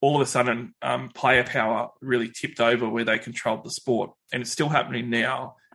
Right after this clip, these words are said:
And next C B A, next collective bargaining agreement, the league's actually gonna come down really hard on the players, because all of a sudden you now have players that sign a, a maximum contract extension where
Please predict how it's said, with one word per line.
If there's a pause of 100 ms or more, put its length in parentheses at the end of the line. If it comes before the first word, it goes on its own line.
And
next
C
B
A,
next
collective
bargaining
agreement, (260)
the
league's
actually
gonna
come
down
really
hard
on
the
players,
because (280)
all
of
a
sudden
you
now
have
players
that
sign
a,
a
maximum
contract
extension
where